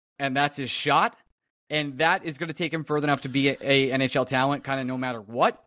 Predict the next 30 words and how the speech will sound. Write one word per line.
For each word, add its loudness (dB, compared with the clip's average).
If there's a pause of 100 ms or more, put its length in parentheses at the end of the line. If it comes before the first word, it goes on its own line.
The -2
rest -2
of -2
it, -6
could, -6
he, -4 (280)
he -2
could -2
be 0
a 6
bottom 2
sixer, 0
and 0
that's 2
all 6
the 0
Rangers -4
need -4
him -8
to -16
be. 0
He's -6
probably 2
not 0
the -2
dynamic -2 (240)
top 2
six -8
player 2
we -6